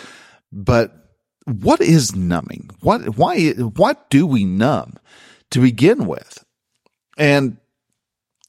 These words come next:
the reason that we are numbing is because we have a, a feeling, we d-, have a thought that creates an emotion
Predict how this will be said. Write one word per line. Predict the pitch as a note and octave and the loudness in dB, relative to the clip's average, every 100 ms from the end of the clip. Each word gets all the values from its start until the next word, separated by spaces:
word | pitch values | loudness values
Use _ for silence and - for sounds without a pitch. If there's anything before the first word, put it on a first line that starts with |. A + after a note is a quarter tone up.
| _ | _
the | A2 C3 | -4 -4
reason | A2 D#3+ D#4+ F4 F#3 C3 | 0 0 0 -2 0 2
that | A#2 F2 | 2 2
we | G#2 F#2+ | 0 2
are | F#2 F2+ | 2 2
numbing | F2+ C3+ A3 G2 F2+ - _ - - _ - | 2 2 2 0 -2 -10 _ -20 -20 _ -2
is | C3+ | 0
because | A#2+ C3 D3 C#3+ B2+ - - _ _ _ _ _ _ _ | 0 0 2 2 2 -4 -8 _ _ _ _ _ _ _
we | - B2+ B2+ | -2 0 0
have | B2 D3+ F3+ G3+ - - | 0 0 0 0 -4 -6
a, | B2+ - | -6 -2
a | A#2 | -4
feeling, | - - F#3 D#3 G#2 F#2 | -2 0 2 2 0 0
we | A#2 | 0
d-, | A#2 A#2+ B2 A#2 - - D#2+ F#2+ - | 2 0 -4 -6 -12 -14 -12 -10 -4
have | D3 G3+ | 0 0
a | G#3+ | 0
thought | - A2 G#2+ | 0 0 0
that | A2 | -6
creates | - B2 D#3+ - | 0 2 2 0
an | C3 | 0
emotion | G#2 F#2+ F2+ - D#2 | 2 2 0 -4 -10